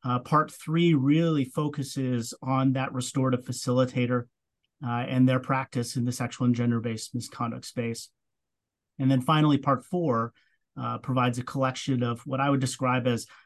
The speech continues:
uh, topical essays that really provide wisdom from experts across the country, uh, that kind of contextualizes, um, uh, uh, what processes look like, the diversity of,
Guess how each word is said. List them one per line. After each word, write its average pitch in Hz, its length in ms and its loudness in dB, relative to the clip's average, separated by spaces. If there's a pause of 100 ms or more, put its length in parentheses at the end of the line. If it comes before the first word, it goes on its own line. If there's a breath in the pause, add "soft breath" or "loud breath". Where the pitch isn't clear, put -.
(240 soft breath)
uh, 120 240 -4
topical 139 640 -2
essays 160 480 0
that 139 200 -6
really 135 220 0
provide 127 320 -4
wisdom 131 540 -2
from 127 180 2
experts - 520 -8
across 113 380 -10
the 123 100 -6
country, 120 560 -6 (520 soft breath)
uh, 117 420 -4
that 117 200 -6 (280)
kind 123 140 2
of 123 100 -4 (400)
contextualizes, 117 1300 -4 (140)
um, 113 460 -4 (540)
uh, 117 360 -8 (320)
uh, 120 60 -10
what 127 440 -4
processes 123 720 -2
look 135 260 -4
like, 170 340 -4
the 120 140 -2
diversity 131 880 -2
of, 151 360 2